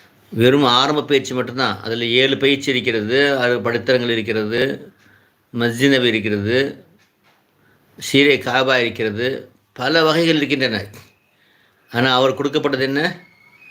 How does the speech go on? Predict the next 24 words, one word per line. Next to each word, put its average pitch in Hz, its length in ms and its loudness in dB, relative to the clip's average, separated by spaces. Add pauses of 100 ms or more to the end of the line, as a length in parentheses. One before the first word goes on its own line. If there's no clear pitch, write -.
(540)
ஒரு 123 340 4
லத்தீஃபா, 131 420 0
ஆரம்ப 120 420 0
பயிற்சி 120 300 -4
மட்டும் 120 380 -4
கொடுத்து, 110 600 -4 (160)
"இது 113 160 -4
நீ 113 160 0
டெய்லி 127 240 2
அரை 113 160 0
மணி 120 140 -2
நேரம் 113 100 -8
செஞ்சுட்டு 113 320 -6
வான்னு" 113 40 -2
அனுப்பி 110 260 -4
வைக்கிறார். 98 280 -4 (2250)
அவ்வளவு 143 880 4 (240)
உயர்வானது 131 960 0
இந்த 113 160 -6
திக்ரே 113 340 -4
கல்வின்னு 110 340 -6
சொல்லக்கூடிய 101 580 0
திக்ரே 101 360 -2
கல்வி. 98 300 -8